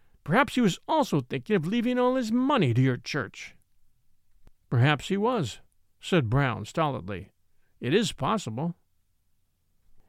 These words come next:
"In that case," cried Valentine, with a dreadful smile, "you may indeed know a great deal about him, about his life, and about his"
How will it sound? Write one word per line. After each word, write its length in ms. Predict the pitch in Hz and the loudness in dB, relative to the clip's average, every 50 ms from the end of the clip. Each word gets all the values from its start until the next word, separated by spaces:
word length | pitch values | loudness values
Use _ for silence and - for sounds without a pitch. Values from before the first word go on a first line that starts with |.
| _ _ _ | _ _ _
"In 220 | - 143 143 160 | -4 0 2 4
that 220 | 208 262 277 - - | 4 4 2 0 -2
case," 560 | - - 143 107 101 98 - - - - - - _ _ _ _ _ _ _ _ _ | -2 -2 -2 -2 -4 -8 -12 -12 -14 -14 -16 -20 _ _ _ _ _ _ _ _ _
cried 260 | - 165 143 127 113 | 0 2 4 4 4
Valentine, 720 | 107 143 151 143 131 117 101 143 147 131 113 101 - - _ _ - | 4 2 2 2 2 0 0 -2 -2 -4 -4 -6 -10 -12 _ _ -6
with 100 | 143 147 | -2 -2
a 80 | 135 | 0
dreadful 400 | 113 117 180 190 - - 156 135 | 0 2 0 0 0 -2 -4 -4
smile, 560 | - - 156 151 147 139 127 - - - - _ _ _ _ _ _ _ _ _ _ _ _ _ | -4 -2 -2 -2 -2 -2 -6 -8 -10 -14 -16 _ _ _ _ _ _ _ _ _ _ _ _ _
"you 200 | - 208 285 320 | 2 4 6 6
may 240 | 262 175 143 143 147 | 6 6 6 6 6
indeed 320 | 151 139 151 185 208 196 | 6 6 6 4 4 4
know 140 | 185 220 226 | 2 2 2
a 40 | 214 | 2
great 400 | 170 123 120 - 226 285 285 - - _ - | 0 -2 -4 0 0 0 0 0 -6 _ 0
deal 260 | 339 311 277 226 170 | 2 4 4 4 4
about 300 | 135 107 123 113 107 98 | 4 4 2 2 0 0
him, 380 | 113 123 110 71 - - - - _ _ _ _ _ _ _ - | -2 -4 -6 -6 -10 -12 -18 -20 _ _ _ _ _ _ _ -4
about 240 | 185 233 262 262 | 0 2 2 4
his 120 | 226 170 165 | 4 4 2
life, 540 | 202 233 254 240 151 95 - - - - _ _ _ _ _ _ _ - | 2 0 0 -2 -4 -4 -6 -10 -18 -20 _ _ _ _ _ _ _ -2
and 100 | 170 170 | 0 2
about 240 | 160 214 254 254 240 | 2 4 2 2 2
his" 400 | 233 202 143 120 139 - - | 0 0 -2 -4 -6 -10 -14